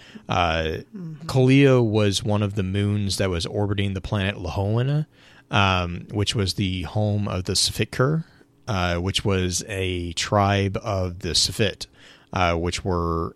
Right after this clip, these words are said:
Speaker 1: N P C class or N P C race. Um, now, the Sefitker were the tribe. It was, it was considered the eleventh tribe of the Sefit, and they abandoned Lahoin after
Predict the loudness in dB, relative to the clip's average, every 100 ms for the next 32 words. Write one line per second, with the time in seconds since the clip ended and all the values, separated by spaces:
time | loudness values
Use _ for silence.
0 | -2 0 2 0 0 0 -4 -8 -14 -6
1 | -2 -2 -2 -4 -6 -2 0 0 0 0
2 | 0 -4 -10 -6 -4 -4 -4 -6 -4 -4
3 | -8 -12 -18 _ _ -20 -14 -6 2 4
4 | 6 4 0 -2 0 0 2 0 0 -2
5 | 2 4 6 6 2 0 0 2 2 2
6 | 0 -2 -4 -12 _ _ _ 0 4 4
7 | 4 2 0 -4 -10 -4 2 6 6 6
8 | 4 2 2 2 0 0 0 2 2 2
9 | 2 2 2 4 2 0 0 0 2 0
10 | -2 2 4 4 2 -2 -2 0 -2 0
11 | -2 -2 -6 _ -8 -6 -2 0 0 0
12 | -2 -2 2 2 4 2 0 -2 0 0
13 | -2 -2 -4 -8 -16 -20 _ _ -2 0
14 | 0 2 2 4 2 -2